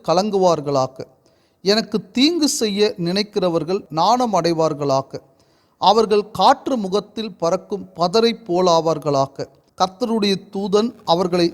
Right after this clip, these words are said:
துரத்துவானாக. அவர்களுடைய வழி இருளும் சறுக்கலுமாய் இருப்பதாக. கர்த்தருடைய தூதன் அவர்களை பின்தொடருவானாக. முகாந்திரம் இல்லாமல் எனக்காக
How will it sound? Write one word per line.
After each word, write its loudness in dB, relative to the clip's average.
துரத்துவானாக. -2
அவர்களுடைய 0
வழி -2
இருளும் -2
சறுக்கலுமாய் 0
இருப்பதாக. -2
கர்த்தருடைய 2
தூதன் -4
அவர்களை 0
பின்தொடருவானாக. 0
முகாந்திரம் 0
இல்லாமல் 2
எனக்காக 4